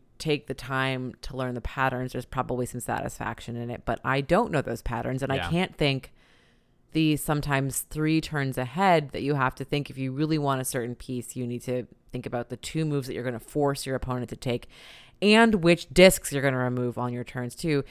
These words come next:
Speaker 1: It's a lot to keep track of.
Speaker 2: Yeah.
Speaker 1: And my spatial reasoning just isn't good enough for that.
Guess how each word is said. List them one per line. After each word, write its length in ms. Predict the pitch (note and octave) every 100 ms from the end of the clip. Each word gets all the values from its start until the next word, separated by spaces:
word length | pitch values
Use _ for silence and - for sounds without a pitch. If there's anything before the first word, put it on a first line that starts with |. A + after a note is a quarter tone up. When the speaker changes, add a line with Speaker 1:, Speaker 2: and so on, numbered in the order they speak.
| - -
Speaker 1:
It's 140 | E3+ G3+
a 80 |
lot 320 | F3+ F3+ F3+ -
to 60 |
keep 200 | - D3
track 400 | - - B2+ C#3+
of. 280 | G3+ A3 A3+ -
Speaker 2:
Yeah. 280 | A2 A2+ G#2
Speaker 1:
And 480 | - E3+ D#3 D3+ D3 - - _ -
my 200 | E3+ E3
spatial 460 | - E3 D#3+ D#3
reasoning 500 | C#3 C#3 C3 C3 C3
just 280 | B2+ B2 - - _ -
isn't 280 | C3+ C3+ B2
good 140 | C3
enough 220 | D3 -
for 140 | - -
that. 240 | D2 D2